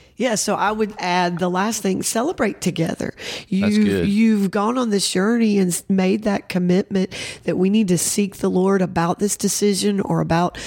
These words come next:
Speaker 1: something in our lives, um, individually or something in our lives as a family unit. And we've walked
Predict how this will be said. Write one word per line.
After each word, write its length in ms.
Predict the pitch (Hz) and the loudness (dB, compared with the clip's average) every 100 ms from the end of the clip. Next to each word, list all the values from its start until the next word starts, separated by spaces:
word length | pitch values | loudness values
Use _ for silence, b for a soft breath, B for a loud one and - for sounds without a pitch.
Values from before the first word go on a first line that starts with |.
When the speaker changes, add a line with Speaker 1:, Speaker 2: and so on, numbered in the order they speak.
| B B | B B
Speaker 1:
something 600 | - 202 185 - 196 196 | -4 -2 -4 -2 0 0
in 220 | - 180 | 0 -2
our 260 | 175 170 170 | 0 2 2
lives, 540 | 170 170 175 170 - B B B B | 2 2 0 -2 -4 B B B B
um, 380 | 170 170 170 165 - | 0 2 2 0 -4
individually 680 | - 196 175 202 220 240 240 | -4 0 2 0 2 2 2
or 120 | 196 | 2
something 420 | 165 - 175 175 170 | 0 -2 -2 0 0
in 100 | 170 | 2
our 140 | 170 | 2
lives 380 | 165 165 165 156 | 2 2 2 2
as 140 | 160 | 0
a 60 | 160 | 0
family 380 | - 196 208 220 | 0 0 0 0
unit. 380 | 214 226 226 B B B B B B - | 2 2 0 B B B B B B -2
And 320 | 185 185 180 | 0 2 0
we've 260 | 190 196 156 | 2 0 2
walked 500 | 170 185 220 - | 2 2 0 -2